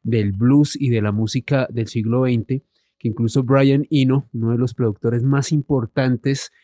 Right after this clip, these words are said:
también del siglo pasado, estuvo trabajando con los Beatles y muchos otros artistas, Eno decía que es gracias a Alan Lomax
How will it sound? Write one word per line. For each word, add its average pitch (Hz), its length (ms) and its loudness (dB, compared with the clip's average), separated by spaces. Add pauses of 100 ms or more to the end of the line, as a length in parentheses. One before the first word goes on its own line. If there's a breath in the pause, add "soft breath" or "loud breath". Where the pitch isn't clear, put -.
(200 soft breath)
también 117 380 0 (120)
del 117 140 -4
siglo 120 300 -2
pasado, 123 460 -2
estuvo 110 340 -6
trabajando 113 400 -2
con 123 160 -2
los 110 120 -2
Beatles 117 400 -2
y 123 60 0
muchos 107 320 -4
otros 117 240 -6
artistas, 110 560 -6 (320 loud breath)
Eno 135 320 2
decía 131 500 0
que 139 380 -2 (140)
es 127 220 -2
gracias 151 460 0
a 135 80 0
Alan 135 320 2
Lomax 151 540 2